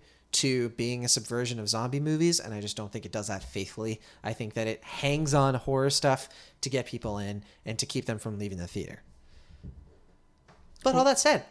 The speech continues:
I mean, if you just go in and you just expect it, that's why I said you should listen to this review, because then if you go in not expecting any of this stuff, you might really enjoy it.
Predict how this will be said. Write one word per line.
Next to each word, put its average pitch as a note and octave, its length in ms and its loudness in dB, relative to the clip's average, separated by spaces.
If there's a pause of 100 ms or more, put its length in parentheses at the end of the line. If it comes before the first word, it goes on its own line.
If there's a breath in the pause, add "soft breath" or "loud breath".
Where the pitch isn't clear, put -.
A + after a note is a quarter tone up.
I F3+ 100 0
mean, G#3 160 2
if G3+ 100 -2
you G#3+ 60 0
just G#3+ 180 2
go G#3 160 8
in G#3+ 200 8
and D#3 180 0
you D3+ 80 0
just D#3 180 2
expect G3 400 4
it, D#3+ 80 2
that's F3 160 4
why G3+ 60 6
I G3 40 8
said F#3+ 160 4
you E3+ 80 2
should G#3 180 4
listen F#3 200 2
to - 20 0
this E3 140 -2
review, E3+ 280 4
because C#3 320 0
then D3 200 4
if E3+ 80 -4
you C4 100 2
go C4+ 220 8
in G#3 260 4 (480 soft breath)
not D#3 180 8
expecting F3 440 0
any G#3+ 140 4
of G#3+ 80 4
this G#3+ 100 2
stuff, A#3+ 380 -2
you G#3+ 140 -2
might D4 220 10
really C4 280 2
enjoy A#3+ 240 -2
it. - 160 -6